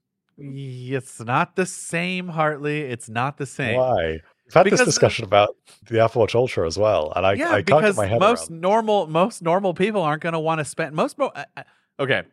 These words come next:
Speaker 1: and again, I could be way off base, and then this is just another one of those things where I find out that I am fascinatingly, like, just out of touch with the average consumer. I would love to hear from you right now, fo-, uh, uh, on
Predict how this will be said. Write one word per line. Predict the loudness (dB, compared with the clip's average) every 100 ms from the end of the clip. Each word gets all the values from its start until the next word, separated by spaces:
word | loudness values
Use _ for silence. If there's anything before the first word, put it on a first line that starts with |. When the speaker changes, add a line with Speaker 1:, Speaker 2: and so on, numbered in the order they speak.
| _ _ _
Speaker 1:
and | 0
again, | 2 2 2
I | 0
could | -4
be | -4
way | -6 -4 0
off | 2 2 2
base, | 0 0 -2 -14 -14
and | -8
then | -6
this | -6 -10
is | -12
just | -8 -8 -6
another | -4 -4 -2
one | -2
of | -2
those | -2
things | -4 -6 -4
where | -2
I | -2
find | -2 -2
out | 0 0
that | -2
I | -6
am | -6
fascinatingly, | -8 -4 -4 -6 -10 -8 -8 -10 -12
like, | -10 -12 -14 -10
just | -8 -6
out | -4 -4
of | -6
touch | -4 -4 -4 -12 _ _ _
with | -4
the | 2
average | 2 2 0 -8
consumer. | -10 -6 -4 -4 -4 _ _ _ _ _ _ _ _ _
I | 2 4
would | 2 -4
love | 2 4 4 2 -6
to | -6
hear | -6
from | -6 -14
you | -6
right | -2 -2 -4
now, | -14 -16
fo-, | -6 -4
uh, | -4 -6 -10 -14 -16
uh, | -18 -6
on | -4 -4